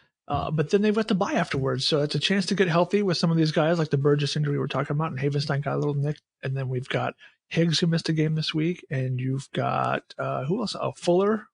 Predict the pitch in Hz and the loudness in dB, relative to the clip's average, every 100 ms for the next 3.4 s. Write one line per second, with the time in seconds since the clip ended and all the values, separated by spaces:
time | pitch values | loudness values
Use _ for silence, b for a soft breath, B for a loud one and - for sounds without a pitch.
0 | _ - - _ _ 160 190 185 190 196 | _ -14 -14 _ _ -2 0 0 0 0
1 | 180 196 233 175 147 160 156 151 147 165 | 2 0 0 0 0 2 2 2 2 0
2 | 160 170 147 143 185 180 202 202 196 208 | 2 2 2 2 2 0 -2 0 0 0
3 | - 208 233 - | -2 -2 -2 -4